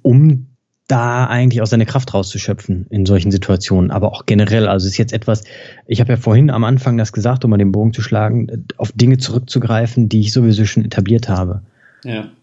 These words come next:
Speaker 1: Wenn ich jetzt nicht sowieso, das hat ja auch irgendwie alles mit Gewohnheiten zu tun, Dingen, die ich mir bewusst auch versucht habe, im Alltag zu etablieren.
Speaker 2: Mhm.
Speaker 1: Wenn ich jetzt nicht sowieso gerne rausgegangen wäre in die Natur und sowieso nicht mich mit auch solchen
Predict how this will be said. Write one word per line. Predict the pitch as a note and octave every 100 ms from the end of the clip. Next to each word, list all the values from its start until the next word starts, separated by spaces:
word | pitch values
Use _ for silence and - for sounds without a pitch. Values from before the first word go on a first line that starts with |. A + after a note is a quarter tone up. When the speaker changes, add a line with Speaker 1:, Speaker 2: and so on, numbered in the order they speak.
| -
Speaker 1:
Wenn | G#2+ A2+
ich | B2+
jetzt | C3 B2 B2+
nicht | B2+
sowieso, | A#2 C3+ A#2+ A#2+ A#2+ A#2+ -
das | - - B2 A2+ -
hat | - A#2+
ja | A2+
auch | A2 C3
irgendwie | B2 A2 A2 -
alles | A2+ G#2+ A2
mit | A2 G#2 G2+ - _ - G#2+ - -
Gewohnheiten | - G2 A2+ A#2 G#2 G2+ G2+ A2 G2+ G2+
zu | -
tun, | - A2 A2+ C#3+ - _ _ _ A2+
Dingen, | G#2+ G#2
die | G2+
ich | G2 G#2+
mir | G#2
bewusst | F#2+ F#2 G#2+ -
auch | G2
versucht | - G2+ G#2+ -
habe, | G#2 G2
im | G2
Alltag | G#2 G#2 G2 -
zu | G2+
etablieren. | - F#2 G2 A2+ C3 C3
Speaker 2:
Mhm. | A#2+ A2+ B2 - - A#2+ G2+
Speaker 1:
Wenn | A2+ B2+
ich | B2+
jetzt | A2 -
nicht | A#2 A2 A2+
sowieso | A2+ F#3+ B2
gerne | G2 G2+ G2+ G2+ G#2
rausgegangen | G2+ G#2 G#2 G#2 G#2+
wäre | G#2
in | G#2+
die | G2+
Natur | G2 G2 A2 A2+ C#3 -
und | A2+ G#2 G#2
sowieso | G#2+ A#2 C3 A#2
nicht | A2 G#2
mich | A2 -
mit | A2 G#2 G2+ -
auch | G2
solchen | - G#2+ G#2 G2+ G2 F#2+ G#2